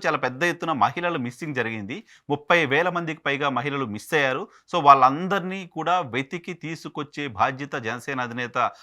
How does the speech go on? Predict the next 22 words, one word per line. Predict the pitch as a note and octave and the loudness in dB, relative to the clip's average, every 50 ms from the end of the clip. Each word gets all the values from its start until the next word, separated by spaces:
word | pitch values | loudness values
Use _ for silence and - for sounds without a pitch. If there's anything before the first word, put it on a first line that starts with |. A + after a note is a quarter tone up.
| - _ - | -14 _ 0
పవన్ | A#2+ B2+ C3+ C#3 | 2 2 2 2
కళ్యాణ్ | C3+ C#3 C3+ C3 C3+ C3 B2+ | 2 0 2 2 2 0 0
గారు, | C3 C#3 F3 | 0 -2 -2
అలాగే | F#3+ D#3 C#3 C3+ B2+ C3 C#3 C3 A#2 - - - _ - | 0 2 2 2 2 2 0 -2 -2 -6 -12 -12 _ 0
అనిత | G2 G#2+ B2+ C3+ C3 - | 2 2 2 2 2 2
గారు | D3+ C3+ C#3+ C#3 D#3+ | 4 4 4 4 2
హోంమంత్రిగా, | D#3 B2 B2 B2+ C3 C3+ C3+ B2+ C3 C3 C#3+ D#3 | 0 -2 -2 -2 0 0 -2 -2 -4 -2 -2 2
అలాగే | C#3 C3+ C3+ C3+ C#3 B2+ | 2 2 2 2 2 2
రాష్ట్ర | A2+ A2 A#2+ C#3+ - - C#3+ | 6 6 6 6 6 2 0
ప్రభుత్వం | B2+ C3+ C3 B2 B2 - - C#3 C3+ C3 B2 A#2 G#2+ - | 0 0 0 0 -2 -4 -4 -4 -4 -4 -6 -8 -10 -10
తీసుకోవాల్సిన | - F3 G3 F#3 - - F3+ D#3+ D3 D3 C#3 C3+ - D#3 C3+ | -8 -6 -6 -8 -6 -4 0 2 2 2 2 0 0 0 0
అవసరం | A#2+ B2+ C3 C3+ D#3 C#3+ C#3 C3 | 0 0 0 -2 -2 -2 -2 -2
ఉంది | B2+ B2 A#2 A#2+ | -4 -4 -4 -4
అనే | A#2 A#2 A2+ | -4 -4 -6
విషయాన్ని | G#2+ G#2+ - C3 A#2+ C3 C#3 | -8 -8 -6 -6 -4 -4 -4
ఆయన | A#2+ F#2+ | -4 -4
చెప్తున్నారు. | - G2 F2 - - E2+ D2 - - _ _ - _ _ - | -6 -10 -10 -10 -10 -10 -10 -10 -12 _ _ -20 _ _ -2
So, | E3+ D3+ | 0 0
ముప్పై | C3+ C3 - - E3 E3 E3 | 0 0 2 4 6 6 8
వేల | D#3 D#3 D3+ D3 D3 | 8 6 6 6 4
మంది | C#3 C#3 C3+ C3+ | 4 2 0 0
మహిళలు | B2 A2+ A2+ D3 E3+ F3+ F3+ F#3 G3 F#3+ | 0 0 0 0 0 -2 -2 -2 -4 -4